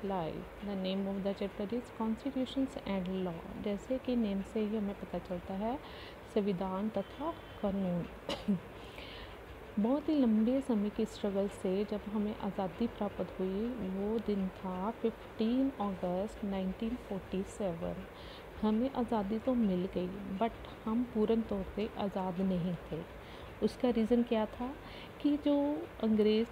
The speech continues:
थे, वो तो हमें छोड़ के चले गए, but देश को चलाने के लिए भी एक ऐसे ही, अ, संविधान की ज़रूरत थी। इसलिए संविधान, संविधान किसे कहते हैं हम? Constitution is a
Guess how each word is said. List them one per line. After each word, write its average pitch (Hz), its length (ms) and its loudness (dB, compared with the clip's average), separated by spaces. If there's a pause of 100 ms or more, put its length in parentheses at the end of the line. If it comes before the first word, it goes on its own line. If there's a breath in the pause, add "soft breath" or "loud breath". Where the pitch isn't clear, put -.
थे, 254 100 4
वो 214 360 0
तो 254 160 2
हमें 240 420 2 (880)
छोड़ 208 300 -2
के 233 80 2
चले 185 320 2
गए, 180 220 -2 (160)
but 277 340 0
देश 208 460 0
को 285 80 0
चलाने 196 460 0
के 196 200 0
लिए 185 280 0
भी 202 260 -2 (120)
एक 190 200 4 (220)
ऐसे 190 440 -2
ही, 208 280 0
अ, - 20 0 (1700 loud breath)
संविधान 196 460 2
की 240 340 0 (180)
ज़रूरत 190 460 2
थी। 175 340 -6 (1040 loud breath)
इसलिए 208 360 2
संविधान, 180 760 -2 (300)
संविधान 214 440 2
किसे 226 300 0
कहते 208 420 0
हैं 180 220 -2
हम? 196 160 -4 (720 loud breath)
Constitution 285 600 4
is 277 220 4
a 302 140 2